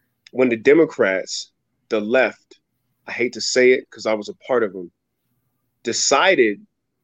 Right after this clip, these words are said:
that they needed to sacrifice people, business, and connection to try to stop the virus, which we know now was an ineffective strategy, and we could have told you that back then. We are gonna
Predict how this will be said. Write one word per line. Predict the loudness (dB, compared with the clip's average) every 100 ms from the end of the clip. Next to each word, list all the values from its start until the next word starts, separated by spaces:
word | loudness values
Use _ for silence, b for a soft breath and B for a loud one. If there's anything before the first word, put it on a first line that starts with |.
| _
that | -2 -2 _ -2
they | 0
needed | 0 -2 -4
to | -8
sacrifice | -4 -2 0 -4 0 0 0 -4 -16 _
people, | -16 -12 -10 -10 -12 _ _ _ _ _ _ _ _ _ _ 0
business, | 0 0 -2 -2 -4
and | -8
connection | -6 -2 0 0 -6 -10 -14 _ _ _ _ _ _ _ _ -16
to | -12
try | -2 0
to | 0
stop | 2 2 2
the | -2
virus, | 0 0 -2
which | -8 -6
we | 0
know | 4
now | 4 2
was | 0 -4
an | -4
ineffective | -4 -2 -4 -6
strategy, | -2 2 2 0 -4
and | -6
we |
could | -6 -10
have | -4
told | -4 -4
you |
that | -8 -8
back | -10 -2
then. | 0 0 -2 _ _ _ _ _ _ _ _ _ _ -20 -20 _ _ _ -2
We | 4 6
are | 6 2 _
gonna | 2 4 2